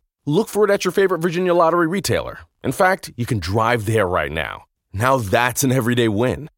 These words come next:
Odds of winning any prize, one in four point one six. Winning comes in all shapes and sizes. It's different for everyone. One thing is certain. Every day there's an opportunity for a win. Just like scratchers from the Virginia Lottery. Everyday grab and go. Everyday giftable.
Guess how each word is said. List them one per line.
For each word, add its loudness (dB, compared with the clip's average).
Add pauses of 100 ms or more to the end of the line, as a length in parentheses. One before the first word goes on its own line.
(100)
Odds 0
of -2
winning 2
any 2
prize, 0
one 0
in 2
four -2
point -2
one 0
six. -6 (280)
Winning -4
comes -2
in 0
all 2
shapes -2
and -6
sizes. -8
It's -2
different 0
for 0
everyone. -4
One 0
thing 0
is -2
certain. -4
Every 0
day 0
there's -4
an 0
opportunity -6
for -6
a -6
win. -6 (180)
Just -6
like 0
scratchers 0
from -2
the 0
Virginia 0
Lottery. -2 (300)
Everyday 0
grab -2
and -6
go. -2 (260)
Everyday 0
giftable. -4